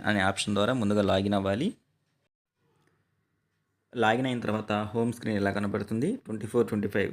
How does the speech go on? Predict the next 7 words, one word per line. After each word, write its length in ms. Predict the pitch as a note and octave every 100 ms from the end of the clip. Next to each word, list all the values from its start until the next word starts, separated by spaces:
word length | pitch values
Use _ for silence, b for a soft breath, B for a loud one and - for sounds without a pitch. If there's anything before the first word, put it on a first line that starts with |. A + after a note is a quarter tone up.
| -
ఈ 80 | G2
దీన్ని 220 | G2+ G2+
సెలెక్ట్ 280 | G2+ G2+ -
చేసుకోవాలి. 480 | G#2+ - G2+ A#2+ B3+ - _ _ _ _ _
సెలెక్ట్ 280 | B2+ C3 -
చేసుకున్న 280 | B2 - G2+
తర్వాత 320 | G2 F#2+